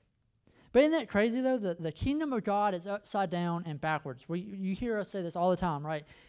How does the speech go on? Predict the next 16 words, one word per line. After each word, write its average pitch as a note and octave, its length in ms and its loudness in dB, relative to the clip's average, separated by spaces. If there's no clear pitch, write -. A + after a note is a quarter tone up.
It's G3 180 -10
upside A#3 440 2
down G#3+ 360 2
and F3+ 160 -4
backwards. E3+ 400 0
You C#4 200 6
would D4+ 140 6
think G#3+ 420 0
in G3 120 4
the G#3+ 100 8
world A#3+ 380 6
standards, F3+ 540 -2
right? F3+ 180 2
The F3+ 120 -4
world G#3+ 280 0
standards E3+ 420 -4